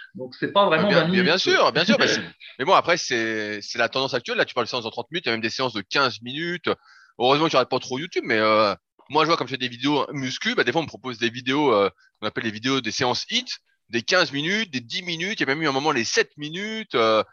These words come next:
Speaker 2: t'avais une application comme ça qui s'appelait, euh, sept minutes, euh, je sais plus comment c'est, comment c'était, c'est une appli en, en anglais. Et, euh, les mecs faisaient tout ça, tous les entrepreneurs un peu, disaient, « Ah, sept minutes par jour, c'est génial et tout. » Euh, comme ça, on est sûr de les faire. Donc,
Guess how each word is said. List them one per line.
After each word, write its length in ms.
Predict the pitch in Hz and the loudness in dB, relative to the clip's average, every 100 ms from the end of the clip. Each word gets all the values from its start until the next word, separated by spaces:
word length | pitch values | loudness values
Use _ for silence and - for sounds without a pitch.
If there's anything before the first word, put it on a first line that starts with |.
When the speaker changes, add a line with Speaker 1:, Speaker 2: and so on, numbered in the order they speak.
| _ | _
Speaker 2:
t'avais 140 | 214 | -2
une 60 | 269 | 0
application 420 | 220 185 175 196 | -2 -2 -4 -2
comme 120 | 170 | -4
ça 60 | 143 | -4
qui 60 | 135 | -4
s'appelait, 280 | - 147 | -4 -2
euh, 60 | 120 | -2
sept 260 | - 185 - 160 | 0 -4 -4 -10
minutes, 360 | 165 170 - | -10 -10 -4
euh, 120 | 131 | -2
je 60 | 117 | -2
sais 60 | - | -8
plus 80 | - | -14
comment 100 | 120 | -12
c'est, 180 | 123 104 - | -10 -10 -12
comment 140 | 113 | -18
c'était, 180 | - 123 | -18 -18
c'est 60 | 107 | -16
une 60 | |
appli 140 | 101 113 | -12 -10
en, 100 | 110 | -8
en 220 | - 113 | -10 -10
anglais. 240 | 120 185 - _ _ - - _ _ - | -8 -8 -10 _ _ -20 -20 _ _ -8
Et, 180 | 110 110 | -2 0
euh, 520 | 107 104 101 98 101 | 2 2 2 2 0
les 100 | 120 | -2
mecs 120 | - | -4
faisaient 160 | 127 113 | -4 -10
tout 140 | 180 | -10
ça, 180 | - 143 | -4 -4
tous 80 | 151 | -4
les 80 | |
entrepreneurs 560 | 143 147 - 139 143 147 | -6 -6 -4 -2 0 2
un 60 | 113 | 0
peu, 160 | 143 | -2
disaient, « 180 | 135 143 160 | -6 -2 2
Ah, 40 | 175 | 2
sept 240 | - 185 | 0 -4
minutes 240 | 170 165 - | -4 -6 0
par 200 | 147 131 | 0 0
jour, 180 | 160 | -6
c'est 140 | - 131 | -6 -8
génial 720 | 104 151 151 151 151 147 139 | -2 -2 0 0 2 2 0
et 80 | 127 | -4
tout. » 400 | - 151 156 151 | -10 -12 -4 2
Euh, 180 | 104 90 - _ _ _ 123 | 2 0 -4 _ _ _ -10
comme 80 | |
ça, 100 | 120 | -2
on 60 | 147 | 0
est 60 | 123 | 0
sûr 180 | 143 | -2
de 60 | 123 | -2
les 80 | 120 | -4
faire. 300 | 190 277 117 | -2 -4 -6
Donc, 180 | 101 | -14